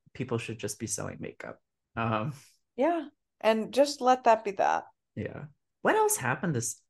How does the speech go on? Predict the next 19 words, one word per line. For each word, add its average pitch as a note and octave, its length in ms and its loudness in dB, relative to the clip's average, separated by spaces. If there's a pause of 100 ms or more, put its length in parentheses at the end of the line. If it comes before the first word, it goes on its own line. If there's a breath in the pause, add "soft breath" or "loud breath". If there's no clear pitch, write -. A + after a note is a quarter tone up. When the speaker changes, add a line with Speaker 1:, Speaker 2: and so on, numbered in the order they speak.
(120)
Speaker 1:
episode? - 720 -6 (320)
Is C3+ 100 -4
that D3 200 0
it? C#3+ 240 0 (600)
Speaker 2:
Um, A3+ 480 6 (140)
Elijah, A3+ 880 6 (560)
like, F3 400 0 (180)
was G3 240 -4
running F#3+ 360 2
lines F3 440 2
Speaker 1:
Oh, A2 100 4
Speaker 2:
at G#2+ 60 2
his G#2 100 2
Speaker 1:
yeah. G2+ 440 2
<laughs> - 80 -16
Speaker 2:
retail - 340 -6
job, - 440 4
but - 160 -4
that, F#3 260 8